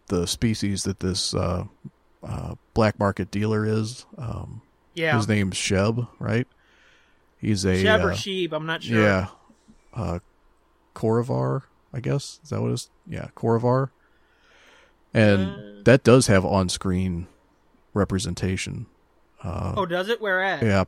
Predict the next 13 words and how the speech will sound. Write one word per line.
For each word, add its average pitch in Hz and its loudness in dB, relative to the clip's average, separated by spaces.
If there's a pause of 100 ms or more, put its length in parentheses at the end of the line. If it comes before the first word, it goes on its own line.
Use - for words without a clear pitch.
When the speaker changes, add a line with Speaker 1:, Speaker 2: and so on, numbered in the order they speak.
Speaker 1:
Pasul 113 0
Argenta. 101 -2
Do 110 -6
you 95 -4
know 101 -4
who 98 -2
that 107 0
is? 117 -2 (420)
It's - -12
another 127 8
kind 104 2
of, 95 6
Speaker 2:
Uh. 185 -4